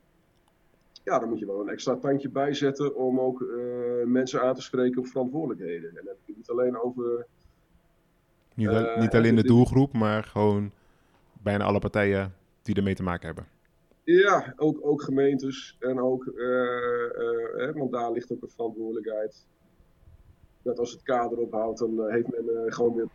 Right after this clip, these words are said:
Speaker 1: verplicht om voor de burgers te zorgen. En nou ja, dat, dat, dat merk je wel, dat, eh, hè, mensen liever niet te wachten op een, eh, zoveelste,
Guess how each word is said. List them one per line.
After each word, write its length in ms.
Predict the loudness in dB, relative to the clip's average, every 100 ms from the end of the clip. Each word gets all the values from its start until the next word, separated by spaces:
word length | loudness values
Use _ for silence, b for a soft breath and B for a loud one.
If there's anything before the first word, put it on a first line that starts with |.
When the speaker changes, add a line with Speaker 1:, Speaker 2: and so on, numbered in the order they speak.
| _
Speaker 1:
verplicht 240 | -12 -10 -6
om 100 | -6
voor 100 | -2
de 100 | -2 -2
burgers 400 | -6 -10 -12 -18
te 60 |
zorgen. 540 | -8 -2 -2 -2 -8 -6
En 220 | -4 -4 -2
nou 180 | -2
ja, 200 | -2 -4
dat, 300 | -6 -8 -10 -8
dat, 260 | -8 -8 _ -20 _ _
dat 140 | -6
merk 220 | -4 -6 -4
je 60 |
wel, 220 | -4 -2
dat, 240 | -2 -4 -4
eh, 360 | -6 -4 -6 -6
hè, 80 | -6
mensen 360 | -4 -6 -6
liever 220 | -2 -2 0
niet 120 | -2
te 100 | 0
wachten 340 | -4 -6 -8
op 220 | -8 -8 -8
een, 140 | -10
eh, 60 | -10
zoveelste, 960 | -8 -10 -6 -6 -4 -2 -2 -2 -4